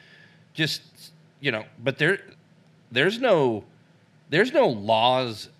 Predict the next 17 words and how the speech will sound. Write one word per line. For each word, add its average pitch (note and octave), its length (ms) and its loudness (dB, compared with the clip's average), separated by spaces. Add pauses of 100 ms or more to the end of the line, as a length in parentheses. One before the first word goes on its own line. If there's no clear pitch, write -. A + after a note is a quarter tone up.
on, A2 360 0 (960)
on A2+ 220 0
our C#3+ 280 0
books, B2 600 -10 (3000)
uh, A#2+ 520 0 (100)
that A#2 280 -4 (200)
criminalize A2+ 720 -4
homosexuality. G#2+ 1120 -6 (1120)
Not, E3+ 260 0
not, G#3 320 0
none F3+ 260 2
that D#3 120 0
I'm A3 240 0
aware E2+ 300 -8
of. E2+ 240 -14 (840)
I D#3+ 60 0
mean, E3+ 60 6